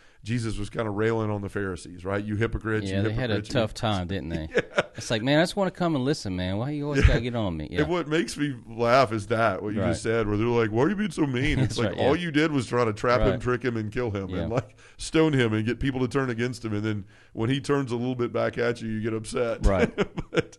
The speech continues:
Speaker 1: but that was part of, of what was wrong with the Pharisees, right? They were hypocrites. They,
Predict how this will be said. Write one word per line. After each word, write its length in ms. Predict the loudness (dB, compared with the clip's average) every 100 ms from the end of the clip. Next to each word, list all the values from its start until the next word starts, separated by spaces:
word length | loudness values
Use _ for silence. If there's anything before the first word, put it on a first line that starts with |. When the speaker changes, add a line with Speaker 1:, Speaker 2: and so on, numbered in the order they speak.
| -18 -18 -18 -14 2
Speaker 1:
but 140 | 4
that 100 | 4
was 100 | 0
part 320 | 0 4 4 2
of, 240 | -2 -6 -10
of 420 | -2 0 0 0
what 180 | 0 0
was 140 | -2
wrong 220 | 0 0
with 80 | 0
the 60 | -2
Pharisees, 500 | -4 -4 -8 -10 -8
right? 300 | -6 -4 -4
They 120 | -6
were 300 | -4 -4 -2
hypocrites. 640 | -2 -2 -4 -8 -10 -12
They, 400 | -4 -2 -2 -4